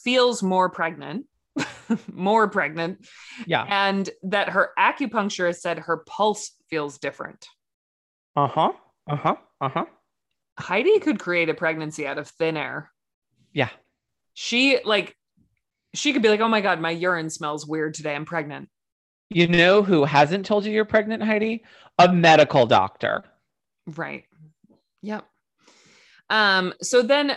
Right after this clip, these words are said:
Speaker 1: Brody actually says what we've all been saying and says, "But they've done so much with medical science these days. You can do I V F and,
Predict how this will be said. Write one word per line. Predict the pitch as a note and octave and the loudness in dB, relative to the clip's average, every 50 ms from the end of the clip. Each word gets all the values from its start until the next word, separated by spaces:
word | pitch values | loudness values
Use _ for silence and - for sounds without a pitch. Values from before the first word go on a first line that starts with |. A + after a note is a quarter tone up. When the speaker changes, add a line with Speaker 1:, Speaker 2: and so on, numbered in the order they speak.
| - - | -6 -10
Speaker 1:
Brody | G#3 G3 F3+ G#3 A#3 D4 G#4+ A#4+ A#4+ B4 G4+ C#4+ | -12 -8 -2 2 2 4 6 6 6 6 4 4
actually | A3+ A3+ A#3+ A3+ - - A3 G3+ F#3+ F#3+ G#3 | 2 -2 -2 -2 -4 -2 0 2 2 0 0
says | - - G3+ G3 F#3+ F#3 | 0 0 0 0 0 0
what | F#3+ F3 C#3+ C#3+ | -4 -4 -4 -4
we've | E3+ F3+ E3 - - | -6 -8 -8 -6 -2
all | F#3+ A#3+ C#4+ D4 C#4+ | 2 2 2 2 2
been | A#3 G3+ F3 F#3+ | 0 -4 -4 -4
saying | - F#3 E3+ E3 D#3+ D#3+ E3 - - | -6 -4 -4 -4 -4 -6 -8 -8 -10
and | F#3 F#3+ | -10 -6
says, | F#3+ G#3 G#3 G3 - - _ _ | -2 -2 -2 -2 -6 -12 _ _
"But | E3+ E3+ G3+ G3 | -6 -6 -2 0
they've | A3 A3 A3 F#3+ | 2 0 2 2
done | A3+ A3+ B3 B3+ A#3+ | 0 0 2 0 -2
so | - - A#3+ A#3+ B3+ | -2 0 0 0 2
much | C4 C4+ C4+ C4 - - | 2 0 -2 -2 -2 -2
with | G#3+ G#3+ G#3+ | -2 0 0
medical | G#3+ G#3 G#3 - - C4 B3+ | 0 -2 -2 -2 -4 -6 -6
science | - - A#3 A#3+ B3 A#3+ A3+ - | -2 0 0 0 0 -2 -6 -6
these | - F#3 F#3 F3+ | -8 -10 -8 -4
days. | F#3 F3+ E3+ D#3+ | -4 -4 -4 -4
You | F3+ G3+ G#3 | -8 -10 -6
can | C4+ A#3+ | -6 -4
do | G3+ G3+ F#3 - | -4 -4 -4 -2
I | - D#3+ E3 E3 | -2 -2 -2 0
V | D#3+ D#3+ E3 F3 | 0 0 0 0
F | G3 G#3+ A3+ A3+ A3 - | 0 0 0 -2 -4 -4
and, | F#3+ E3+ E3 D#3+ | -6 -6 -6 -8